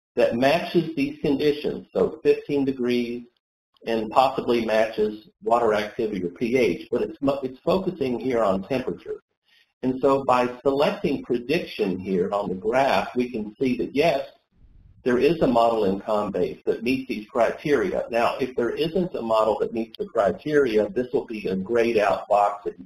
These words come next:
can't, cannot select. So we're gonna pick this here. And as we can see, the predicted growth rate,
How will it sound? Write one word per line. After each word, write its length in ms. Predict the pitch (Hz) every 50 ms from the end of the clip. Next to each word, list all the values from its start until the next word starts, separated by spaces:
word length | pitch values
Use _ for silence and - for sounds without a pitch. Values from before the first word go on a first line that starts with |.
| - _
can't, 220 | - 127 117 104 - - _ _ _ _ -
cannot 360 | 113 107 101 98 98 - - -
select. 400 | 90 95 98 87 82 - - - _ _ _ _ _ _ _ _ _ _ _ _ _ _ _ _ - -
So 260 | 139 127 120 117 120
we're 120 | 120 117
gonna 260 | - 113 110 - - - - _ _ _ _ _ -
pick 240 | 180 135 131 - -
this 200 | 113 104 - - -
here. 560 | 170 175 170 151 110 104 113 - - - - _ _ _ _ _ _ _ -
And 180 | 127 131 143 143
as 220 | 147 156 156 156
we 180 | 151 143 143 -
can 280 | - 127 127 127 - -
see, 340 | 196 226 214 160 135 123
the 140 | - 117 -
predicted 560 | - 151 147 156 151 151 151 - 131 127 123
growth 360 | 127 131 139 160 175 - - -
rate, 440 | 110 110 101 104 120 - - _